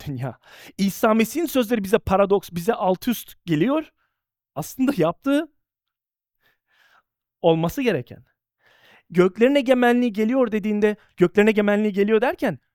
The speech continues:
olması gereken. S-, burada da olması gerekeni ben tekrar sağlayacağım. Ben öyle yarattım. Siz benim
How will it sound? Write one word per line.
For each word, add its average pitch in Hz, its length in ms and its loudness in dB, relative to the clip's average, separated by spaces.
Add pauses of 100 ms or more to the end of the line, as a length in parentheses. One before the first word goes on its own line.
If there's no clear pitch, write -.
(220)
olması 220 460 2
gereken. 170 460 -2 (720)
S-, - 280 -20 (120)
burada 196 320 0
da 370 60 2
olması 233 340 0
gerekeni 180 440 0 (220)
ben 185 220 0
tekrar 170 420 -4
sağlayacağım. 131 640 -14 (580)
Ben 160 260 -2
öyle 160 260 2
yarattım. 269 580 -2 (1040)
Siz 170 360 -12
benim 147 220 -4